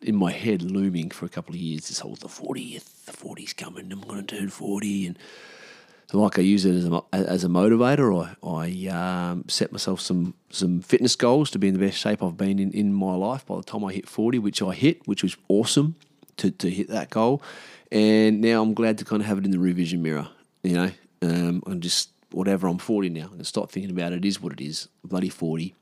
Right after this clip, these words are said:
Um, I'm healthy, I'm in good shape, so I don't really need to worry about the, the ramifications of it anymore. It is what it is. The life keeps moving forward, the clock ticks over, and it's just something that I need to deal with in,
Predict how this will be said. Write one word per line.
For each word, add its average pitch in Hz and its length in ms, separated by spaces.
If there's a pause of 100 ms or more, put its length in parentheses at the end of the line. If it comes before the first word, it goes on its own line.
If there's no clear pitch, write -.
(560)
Um, 82 480
I'm 82 120
healthy, 101 400
I'm 87 100
in 85 100
good 90 180
shape, 85 320
so 80 380
I 78 100
don't 90 180
really 78 160
need 78 160
to 76 60
worry 78 220
about 73 320
the, 85 200 (920)
the 104 120
ramifications 98 840
of 87 120
it 92 60
anymore. - 460
It - 80
is - 180
what 180 120
it 185 80
is. 175 460 (280)
The 82 320 (180)
life 104 480 (500)
keeps - 460
moving 101 320
forward, 87 480 (140)
the 92 140
clock - 340
ticks - 320
over, 90 400 (460)
and 87 400
it's - 160
just - 160
something 80 280
that 90 80
I 85 60
need 87 220
to 85 60
deal 85 280
with 82 360
in, 104 180